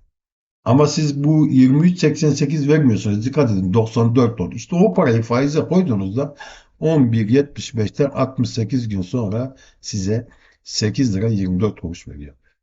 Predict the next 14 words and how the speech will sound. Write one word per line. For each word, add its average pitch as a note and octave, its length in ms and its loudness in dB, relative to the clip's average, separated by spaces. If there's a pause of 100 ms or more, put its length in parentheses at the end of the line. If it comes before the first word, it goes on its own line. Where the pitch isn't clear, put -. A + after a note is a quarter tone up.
Dolayısıyla B2+ 520 2
bu E3+ 140 2
bunun, E3+ 380 2 (560)
e, A#2 300 2 (100)
neredeyse C#3 540 2
üç G#3+ 280 2
katından D#3 400 2
fazla F3 360 2
değil B3+ 120 8
mi? - 200 2 (280)
İşte C3 520 -2
bu A3 220 6
nedenle, F#3 840 4 (1080)
e, F#2+ 320 0